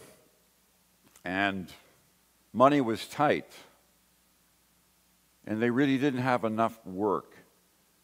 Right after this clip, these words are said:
to support everybody. And my dad decided, graciously, "I'll leave.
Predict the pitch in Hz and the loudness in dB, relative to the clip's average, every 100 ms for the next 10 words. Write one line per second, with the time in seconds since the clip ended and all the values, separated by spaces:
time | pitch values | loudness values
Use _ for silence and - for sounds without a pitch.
0 | _ - 98 110 - 107 90 85 - - | _ -14 -12 -12 -8 -4 -2 -2 -6 -20
1 | _ _ _ - 69 58 - 50 50 - | _ _ _ -10 -8 -10 -12 -12 -12 -18
2 | _ _ _ _ _ _ _ _ _ _ | _ _ _ _ _ _ _ _ _ _
3 | _ _ - - 85 90 135 156 110 73 | _ _ -18 -8 -4 0 2 4 2 0
4 | 76 - 76 73 71 87 113 _ _ _ | -6 -6 -4 -2 -4 -10 -16 _ _ _
5 | _ _ _ _ 78 73 - - - 76 | _ _ _ _ -10 -8 -10 -16 -18 -18
6 | 117 _ _ _ _ _ _ _ _ - | -20 _ _ _ _ _ _ _ _ -2
7 | 110 120 113 113 67 | 2 4 2 0 -2